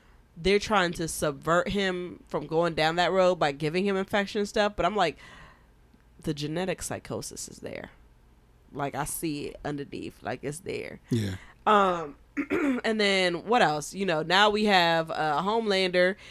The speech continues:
Speaker 1: He's embarrassed 'cause he got found out for, uh, being with a, with a Nazi. And they're like, "How did you not know?" So he's going on these press tours.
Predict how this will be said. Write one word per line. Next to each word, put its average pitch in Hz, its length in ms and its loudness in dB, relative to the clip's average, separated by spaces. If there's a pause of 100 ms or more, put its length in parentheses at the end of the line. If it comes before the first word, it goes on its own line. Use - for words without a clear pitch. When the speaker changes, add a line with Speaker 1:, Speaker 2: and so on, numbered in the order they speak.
(140)
Speaker 1:
He's 240 320 2
embarrassed 156 840 2
'cause 160 180 -6
he 220 100 2
got 185 180 6
found 160 340 2
out 160 280 4
for, 151 260 -2
uh, 143 540 0
being 160 360 -2
with 156 140 0
a, 151 320 -2
with 156 160 -2
a 147 60 0
Nazi. 156 600 2 (300)
And 190 140 -2
they're 240 60 4
like, 190 160 2
"How 277 180 2
did 392 240 0
you 370 80 4
not 349 220 0
know?" 320 360 4
So 190 120 -2
he's 220 200 0
going 165 240 0
on 160 120 0
these 160 160 -4
press 175 320 0
tours. 135 460 -2